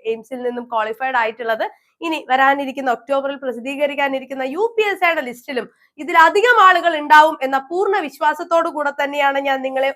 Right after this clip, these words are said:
ഓരോരുത്തരെയും അടുത്ത രണ്ടായിരത്തി ഇരുപത്തിയേഴ് എൽ പി യു പിയുടെ റാങ്ക് ലിസ്റ്റിലേക്ക് ക്ഷണിക്കുന്നത്. ആ ഒരു കോൺഫിഡൻസോടു കൂടെ തന്നെ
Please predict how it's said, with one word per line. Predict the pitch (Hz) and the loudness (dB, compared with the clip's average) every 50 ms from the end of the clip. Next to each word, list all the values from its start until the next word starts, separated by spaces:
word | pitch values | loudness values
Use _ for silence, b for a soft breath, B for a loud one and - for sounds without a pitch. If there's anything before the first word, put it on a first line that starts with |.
| - 269 | 2 4
ഓരോരുത്തരെയും | 294 330 - 440 453 453 - - 370 320 294 254 233 - - _ _ _ _ - 285 | 6 6 6 6 2 2 0 -2 -6 -4 -4 -4 -6 -8 -10 _ _ _ _ 2 2
അടുത്ത | 330 370 403 - 403 330 311 | 2 2 2 2 2 2 4
രണ്ടായിരത്തി | 302 302 311 339 349 359 370 381 370 370 330 294 | 2 0 2 4 4 4 4 2 0 -4 -10 -12
ഇരുപത്തിയേഴ് | 302 294 330 330 330 - 330 302 302 302 311 294 269 254 - 254 | -4 -4 -4 -4 -4 -8 -2 0 2 2 2 2 0 -2 -2 -4
എൽ | 262 262 254 _ | -6 -6 -6 _
പി | 320 311 302 | -10 -10 -10
യു | 294 285 - | -10 -12 -12
പിയുടെ | 294 277 277 262 254 254 | -8 -6 -4 0 2 4
റാങ്ക് | 262 294 330 359 339 359 | 4 4 2 0 -4 -8
ലിസ്റ്റിലേക്ക് | 359 349 - - 302 269 220 - - 208 - _ | -10 -12 -12 -8 -6 -6 -6 -6 -10 -14 -16 _
ക്ഷണിക്കുന്നത്. | - - 254 226 233 233 - _ _ 269 254 254 247 269 320 b b b b b b - | -8 -6 -4 -4 -4 -8 -10 _ _ -10 -8 -6 -8 -8 -8 b b b b b b 2
ആ | 277 339 427 466 | 4 6 6 6
ഒരു | 480 494 466 427 | 4 2 4 4
കോൺഫിഡൻസോടു | 392 392 370 381 403 392 381 349 392 381 370 370 359 | 4 4 4 0 -2 -4 -4 -2 -4 -4 -4 -4 -4
കൂടെ | 359 370 359 359 359 | -4 -4 -2 0 0
തന്നെ | 339 339 392 440 | 0 0 0 -2